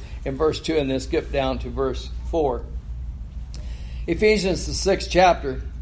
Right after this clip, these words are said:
in verse two, "Honor your father and your mother, which is the first commandment with a promise."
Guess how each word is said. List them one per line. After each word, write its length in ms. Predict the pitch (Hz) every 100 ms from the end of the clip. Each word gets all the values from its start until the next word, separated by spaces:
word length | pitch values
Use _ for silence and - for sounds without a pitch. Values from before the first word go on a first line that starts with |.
| - - - - - - - -
in 100 | 147
verse 240 | 160 175
two, 300 | - 180 165
"Honor 400 | 160 196 220 220
your 180 | 214 185
father 520 | - 190 196 190 170
and 200 | 156 147
your 120 | 143 135
mother, 420 | 160 151 120 101 - - - - - - - - -
which 240 | 180 180 170
is 180 | 139
the 100 | 165
first 480 | 139 190 208 196 -
commandment 720 | - 151 160 180 180 156 143 - - -
with 220 | 165 151
a 80 | 135
promise." 800 | 135 165 151 127 123 - -